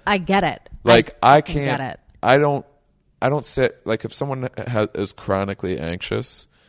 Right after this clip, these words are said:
Speaker 2: uh, I don't sit and be like, "Oh, I know how you feel," because I don't have chronic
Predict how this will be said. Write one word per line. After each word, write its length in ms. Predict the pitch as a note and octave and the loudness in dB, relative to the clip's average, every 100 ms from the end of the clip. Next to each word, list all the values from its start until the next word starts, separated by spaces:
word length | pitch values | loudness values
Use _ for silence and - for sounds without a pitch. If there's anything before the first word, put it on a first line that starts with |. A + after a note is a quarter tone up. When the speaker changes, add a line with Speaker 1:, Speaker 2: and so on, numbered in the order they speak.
| _ _ _ - | _ _ _ -8
Speaker 2:
uh, 160 | F#2 F#2+ - | -4 -4 0
I 100 | A2 | -2
don't 160 | A#2+ | -2
sit 180 | - A#2+ | -4 -6
and 100 | F#2 | -4
be 100 | G2+ | -2
like, 180 | F#2+ F#2 - | -2 -2 2
"Oh, 80 | A2+ | 2
I 100 | G2+ | 2
know 180 | G#2 G2 | -2 -2
how 100 | G2 | -4
you 160 | E2+ | -4
feel," 540 | - A#2+ G2 F2+ F#2+ - - | -6 -2 -2 -4 -10 -16 -12
because 240 | G2 G#2 | -8 -2
I 80 | G#2+ | -2
don't 180 | G#2+ F2+ | -2 -6
have 520 | - G2+ G2+ G#2 G#2+ | -6 -4 -2 -4 -8
chronic 640 | - G#2 G2 F#2 F2 - | -12 -8 -6 -6 -10 -14